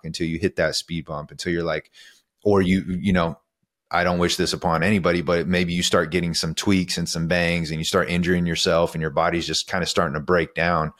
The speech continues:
Those are clear signs and indication that,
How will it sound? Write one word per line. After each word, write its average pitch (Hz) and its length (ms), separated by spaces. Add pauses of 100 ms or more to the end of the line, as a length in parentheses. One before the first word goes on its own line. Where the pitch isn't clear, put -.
(400)
Those 92 220
are 85 80
clear 90 340
signs 85 440
and 82 120
indication 82 680
that, 76 220